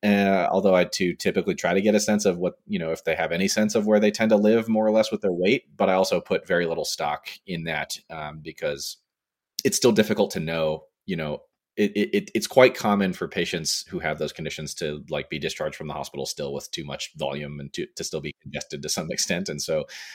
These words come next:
what people might think is their normal weight, um, might not be accurate, or maybe they've, like, lost some muscle mass and, you know, not knowing it.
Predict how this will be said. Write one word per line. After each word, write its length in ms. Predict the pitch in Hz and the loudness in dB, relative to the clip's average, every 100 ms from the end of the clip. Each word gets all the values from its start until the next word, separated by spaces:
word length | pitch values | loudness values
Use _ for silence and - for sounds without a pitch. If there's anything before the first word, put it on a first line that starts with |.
| - | -2
what 160 | 98 | 0
people 340 | - 104 90 - | 2 2 0 -2
might 160 | 80 - | -4 -2
think 240 | - 120 | 0 2
is 140 | 113 107 | 2 4
their 120 | 107 | 4
normal 320 | 104 104 101 | 6 4 6
weight, 360 | 98 98 92 - - - - | 6 6 4 -6 -12 -18 -12
um, 440 | 85 76 78 76 76 _ | -4 -2 -2 -4 -10 _
might 220 | 101 87 | -2 0
not 100 | 76 | -2
be 120 | 80 78 | 0 2
accurate, 440 | 117 - 104 101 | 4 6 8 8
or 100 | 85 | 4
maybe 240 | 82 85 82 | -2 -2 0
they've, 240 | 80 80 | -2 -2
like, 260 | 80 76 76 | -2 -4 -4
lost 320 | 82 82 - | -4 -2 -4
some 300 | - 76 76 | -6 -8 -4
muscle 280 | 87 107 123 | -2 0 0
mass 480 | 123 135 156 - - 92 | 0 -2 0 -2 -2 -2
and, 400 | 87 85 82 80 - | -2 -4 -8 -12 -10
you 140 | 95 | -6
know, 140 | 85 80 | -4 -4
not 240 | 82 - | -4 -6
knowing 340 | 85 87 101 | -6 -2 -2
it. 180 | 135 139 | -2 -4